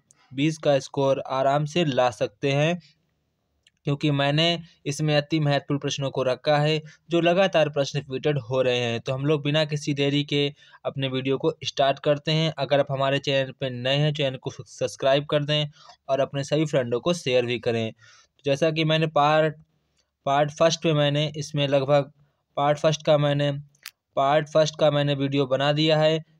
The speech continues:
जिसमें मैंने लगभग हंड्रेड एमसीक्यू का रिवीजन करा दिया है। तो आज हम हंड्रेड के आगे एमसीक्यू करेंगे। जैसा कि आपको उसमें दिख रहा होगा कि मैं लगातार इतने क्वेश्चन करा चुका हूँ। आप हमारे फर्स्ट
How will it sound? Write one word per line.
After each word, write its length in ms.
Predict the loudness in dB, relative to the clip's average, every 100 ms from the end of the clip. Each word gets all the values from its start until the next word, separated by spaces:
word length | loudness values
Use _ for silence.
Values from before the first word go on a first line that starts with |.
| _
जिसमें 280 | -6 0 2
मैंने 180 | 2 2
लगभग 400 | 2 4 2 0 _ _
हंड्रेड 340 | -2 2 4 2
एमसीक्यू 420 | 0 -2 -6 -4
का 220 | 0 0 0
रिवीजन 380 | -4 -4 -2 -2
करा 260 | 0 4 4
दिया 260 | 2 0 2
है। 240 | 2 2 -4 _ _
तो 80 | -2
आज 260 | 2 2 2
हम 160 | 2
हंड्रेड 340 | 2 2 2 0
के 120 | 0
आगे 260 | 0 2 0
एमसीक्यू 540 | 0 0 -2 -2 -4
करेंगे। 500 | -2 0 0 0 0 -2 _ _ -4
जैसा 260 | -2 0 2
कि 100 | 2
आपको 280 | 0 -2
उसमें 220 | -4 -4 -2
दिख 200 | -2 2
रहा 140 | 4
होगा 200 | 4 2
कि 120 | 0
मैं 200 | -2 0
लगातार 560 | 0 2 2 2 0 0 -8 _ _ -12
इतने 260 | -4 -2
क्वेश्चन 360 | -2 -4 -2 -2
करा 240 | 2 0 0
चुका 320 | -2 2 2
हूँ। 260 | 2 0 -6 _ _ _ _ _ _ _ _ _ _ -20 -4
आप 160 | 0
हमारे 340 | 0 2 0 0
फर्स्ट 380 | 2 2 2